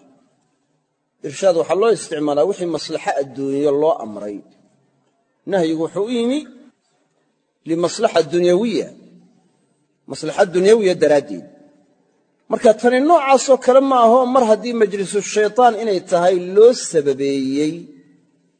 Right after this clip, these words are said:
irshaad ma noqon karto. Waa maslaxa diiniya. Mukhaalafada shaytaanka la khilaafayaana waa mid sharcan la amray. Sidaas aawadeed,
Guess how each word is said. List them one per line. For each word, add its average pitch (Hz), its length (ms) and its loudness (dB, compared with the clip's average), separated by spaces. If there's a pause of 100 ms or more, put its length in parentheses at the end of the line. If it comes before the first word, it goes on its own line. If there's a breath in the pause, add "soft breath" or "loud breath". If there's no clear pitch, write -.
(280)
irshaad 214 360 -4
ma 262 80 -2
noqon 262 240 0
karto. - 200 -12 (1120)
Waa 113 80 -14
maslaxa 190 360 -4
diiniya. 233 460 -4 (1120)
Mukhaalafada 175 540 2
shaytaanka 185 500 2
la 160 100 2
khilaafayaana 180 760 2 (1120)
waa 147 80 0
mid 165 120 0
sharcan 170 400 0
la 139 120 2
amray. 127 280 -4 (1000)
Sidaas 165 260 0
aawadeed, 170 520 4